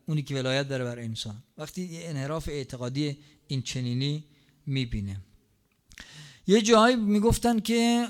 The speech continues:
اصلاً خودت و خدات برید با اینا جنگ کنید، با دشمنا. ما نشستیم. ما از اون برای چی جنگ کنیم؟ خود شما که توکلتون به خدا هست و برید، آره، خودتون جمعش کنید.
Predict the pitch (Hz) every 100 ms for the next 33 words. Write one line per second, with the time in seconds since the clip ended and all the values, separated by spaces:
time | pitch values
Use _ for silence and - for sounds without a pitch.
0 | - 196 180 220 - - 247 240 226 226
1 | - 208 202 240 214 226 226 196 190 180
2 | 185 180 160 139 131 131 127 127 117 120
3 | 120 127 143 _ _ _ _ _ 233 233
4 | 202 180 - 143 131 _ _ - 233 269
5 | 233 202 190 170 175 160 151 143 156 156
6 | 180 165 151 151 143 175 165 165 147 143
7 | 151 170 160 165 160 147 156 _ 143 127
8 | 117 - 127 117 117 - _ 123 107 -
9 | - 98 -